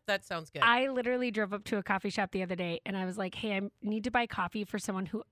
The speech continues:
Speaker 2: usually drinks Mountain Dew. So can you give me the Mountain Dew
Speaker 1: <laughs>
Speaker 2: equivalent of a coffee?" And they're like, "Yep." And I was like, "Cool." They figured it out and she loved it. I don't, I have no idea what it was. Nothing I would ever drink.
Speaker 1: I hope nothing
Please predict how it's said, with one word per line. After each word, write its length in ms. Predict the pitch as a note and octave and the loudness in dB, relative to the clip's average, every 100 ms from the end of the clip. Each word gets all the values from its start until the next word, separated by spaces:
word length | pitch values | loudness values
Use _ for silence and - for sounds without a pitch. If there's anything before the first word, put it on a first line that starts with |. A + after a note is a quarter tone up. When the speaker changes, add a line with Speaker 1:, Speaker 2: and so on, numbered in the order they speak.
| _ | _
Speaker 2:
usually 460 | G3+ G3+ G3+ G#3 G3+ | -4 -2 0 0 -2
drinks 340 | G3+ F#3+ - | -2 -4 -4
Mountain 280 | G#3 F#3+ G3+ | -4 -2 -2
Dew. 220 | F#3 F#3 | -2 -2
So 180 | G#3+ A3 | -2 -4
can 180 | - A3 | -2 -2
you 100 | A3 | -2
give 160 | A3 C4 | -2 0
me 140 | C#4+ | 0
the 140 | C4+ | 2
Mountain 460 | A#3+ G3+ G3 - A3 A#3+ | 2 6 6 6 2 4
Dew 180 | G#3 G3+ | 4 2
Speaker 1:
<laughs> 0 | |
Speaker 2:
equivalent 640 | G#3+ - G3 G3 G3+ G#3 G3+ | 0 0 0 2 2 2 0
of 80 | A3 | 0
a 80 | G#3 | 0
coffee?" 440 | G#3+ F#3 - C4 | 0 0 0 0
And 100 | A#3 | 2
they're 120 | G3+ | 2
like, 200 | F#3+ F3 | 0 -2
"Yep." 460 | - F#3 F#3 B3+ - - | -6 -4 2 2 2 0
And 120 | A3+ | 2
I 80 | G#3+ | 2
was 120 | A3 | 2
like, 200 | A3 G#3 | -2 -2
"Cool." 400 | - D#4+ A3+ F3 - - - _ - | 2 4 4 2 -8 -20 -20 _ -2
They 120 | D4 | 2
figured 340 | E4+ C#4+ E4 | 2 2 2
it 100 | D#4+ | 6
out 160 | E4 C4 | 4 4
and 120 | A#3 | 0
she 160 | A3+ C#4 | -2 -2
loved 300 | C4+ C4 G#3 | 2 2 2
it. 160 | G3 E3+ | -4 2
I 80 | A#3+ | 2
don't, 160 | C4+ | 4
I 80 | B3+ | 2
have 80 | B3 | 0
no 180 | A3 A3+ | 0 -2
idea 240 | A3+ G#3+ | -2 -2
what 100 | G3+ | -6
it 60 | F#3+ | -6
was. 200 | F#3+ F#3 | -6 -4
Nothing 320 | G#3+ A3+ B3 | -4 0 2
I 100 | A#3+ | 4
would 100 | A#3 | 4
ever 200 | E3+ F3+ | 0 -2
drink. 180 | F3 E3 | -2 0
Speaker 1:
I 20 | |
hope 140 | F#3+ F#3+ | -2 -2
nothing 180 | F3+ | -2